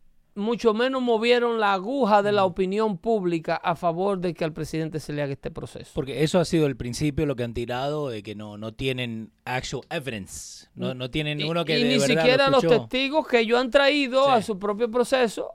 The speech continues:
Speaker 1: eh, eh, han podido arrojar algo nuevo al proceso.
Speaker 2: Ya, porque todo es hearsay, que me
Speaker 1: To-,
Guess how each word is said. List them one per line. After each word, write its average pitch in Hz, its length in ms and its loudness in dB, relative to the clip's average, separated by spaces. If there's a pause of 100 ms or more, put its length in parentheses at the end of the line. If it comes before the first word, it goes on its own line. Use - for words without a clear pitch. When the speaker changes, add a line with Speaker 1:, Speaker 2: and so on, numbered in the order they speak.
Speaker 1:
eh, 202 400 0
eh, 190 260 -4 (480)
han 233 220 2
podido 254 380 2
arrojar 220 680 2
algo 214 380 2
nuevo 214 540 0
al 147 100 -2
proceso. 135 500 -12 (100)
Speaker 2:
Ya, 180 100 -4
porque 127 160 -4
todo 156 180 2
es 127 80 2
hearsay, 127 540 -2 (120)
que 123 120 -14
me 120 140 -10
Speaker 1:
To-, 240 160 8